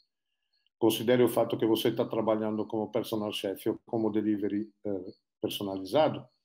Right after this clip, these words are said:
então você não tem cus-, todos aqueles custos fixos que um restaurante tem.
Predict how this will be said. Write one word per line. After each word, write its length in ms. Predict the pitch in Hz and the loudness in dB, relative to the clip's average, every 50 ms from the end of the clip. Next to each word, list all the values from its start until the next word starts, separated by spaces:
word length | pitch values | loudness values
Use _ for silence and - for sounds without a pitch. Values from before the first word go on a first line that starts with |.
| _ _ _ _ _ _ _ | _ _ _ _ _ _ _
então 160 | - 190 160 | -8 -6 -2
você 140 | - 156 131 | 0 2 2
não 160 | 123 117 113 | 2 4 4
tem 160 | 131 113 110 | 2 0 2
cus-, 360 | 123 131 117 107 101 - - - | 2 2 2 2 2 -2 -8 -2
todos 300 | - 131 135 123 110 110 | 0 0 2 2 2 0
aqueles 320 | 117 110 - 127 113 110 - | 0 0 0 0 0 0 0
custos 400 | - 127 120 127 - 123 110 - | 0 -2 -2 0 0 -2 -2 0
fixos 300 | 117 110 - - - - | -2 -4 -4 -10 -6 -2
que 80 | 117 | -2
um 80 | 110 104 | -2 0
restaurante 540 | - 104 98 - - 104 101 101 - - 98 | 0 -2 -4 -2 -4 -4 -4 -6 -6 -10 -10
tem. 200 | - 95 87 | -10 -10 -12